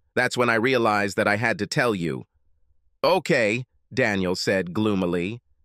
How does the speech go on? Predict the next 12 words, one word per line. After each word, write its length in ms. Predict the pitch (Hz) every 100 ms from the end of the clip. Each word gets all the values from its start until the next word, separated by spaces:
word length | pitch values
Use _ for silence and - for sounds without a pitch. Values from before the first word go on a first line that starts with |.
| _ -
"Tell 200 | - 208
her 100 | 214
to 100 | 185
play 240 | - 147 147
the 100 | 135
recording." 720 | 139 - 160 123 87 65 - _ _ _ _ _ _ _ _
When 200 | 120 131
Lourdes 440 | 127 143 131 120 -
pressed 460 | - 131 123 -
the 180 | 120 107
arrow 340 | 123 107 95
button, 500 | 87 98 82 101 107